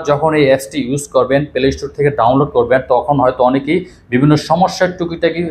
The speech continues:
হতে পারে। সে সমস্ত বিষয়ে আপনাদের জন্য হেল্প সেন্টার খোলা হয়েছে। আপনারা স্ক্রিনে দেওয়া নম্বরে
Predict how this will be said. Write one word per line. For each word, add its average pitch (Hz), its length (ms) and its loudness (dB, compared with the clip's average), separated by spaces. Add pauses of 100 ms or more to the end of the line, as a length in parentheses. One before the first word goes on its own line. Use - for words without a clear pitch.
হতে - 260 0
পারে। 101 160 2 (400)
সে 160 100 0 (100)
সমস্ত 202 240 0 (220)
বিষয়ে 175 360 2 (280)
আপনাদের 180 380 0
জন্য 160 140 2 (180)
হেল্প 185 280 2
সেন্টার 151 260 0
খোলা 131 220 4
হয়েছে। 113 320 0 (580)
আপনারা 175 300 2 (500)
স্ক্রিনে 214 280 0
দেওয়া 202 200 2
নম্বরে 151 340 2